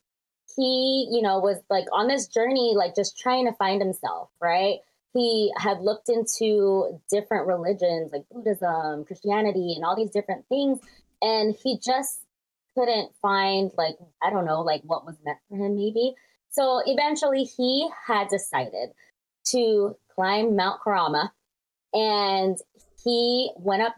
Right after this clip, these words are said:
there at the very top for twenty-one days, and he fasted and meditated for that entire twenty-one days. Um, and during that, dur-,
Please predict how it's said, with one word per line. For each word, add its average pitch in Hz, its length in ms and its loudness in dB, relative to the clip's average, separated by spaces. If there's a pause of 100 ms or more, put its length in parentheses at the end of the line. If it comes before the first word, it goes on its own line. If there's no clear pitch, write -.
there 240 340 2
at - 140 -2
the 180 80 2
very 214 340 2
top 226 360 0
for 165 180 0 (160)
twenty-one 233 420 0
days, 165 520 2
and 160 160 -6
he 170 260 -4
fasted 214 640 0
and 160 180 -4
meditated - 500 -4 (540)
for 170 300 -8 (240)
that 175 160 2
entire 165 360 0
twenty-one 151 440 -6
days. - 260 -14 (480)
Um, 190 300 0 (180)
and 214 460 2 (160)
during 220 300 2
that, 185 180 0 (200)
dur-, 220 240 0